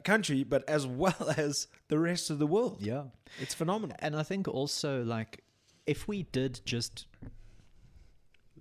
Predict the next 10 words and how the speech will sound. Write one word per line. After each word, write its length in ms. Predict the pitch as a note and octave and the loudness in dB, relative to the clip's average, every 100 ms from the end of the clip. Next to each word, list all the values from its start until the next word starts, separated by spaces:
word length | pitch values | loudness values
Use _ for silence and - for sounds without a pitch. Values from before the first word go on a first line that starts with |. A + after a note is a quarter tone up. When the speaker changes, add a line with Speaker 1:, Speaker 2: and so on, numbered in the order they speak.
| - | -12
Speaker 2:
recklessly, 880 | F#2 G#2+ A#2 - C3+ A#2 - A2 G#2+ | -2 2 2 0 -2 -2 -2 -2 0
now 220 | G#2 G2+ | 0 0
I 100 | G2+ | 0
use 280 | A2 G#2 A2 | 0 0 0
that 200 | A2+ G2 | -2 0
<laughs> 80 | G#2 | 2
word, 340 | G#2+ B2 B2+ | 4 6 4
Speaker 1:
Yeah. 260 | C3 D3 C3+ | 4 6 6
Speaker 2:
maybe, 380 | B2 A#2+ A#2 A2 | 4 4 2 2
like, 220 | A#2+ A#2 | 2 0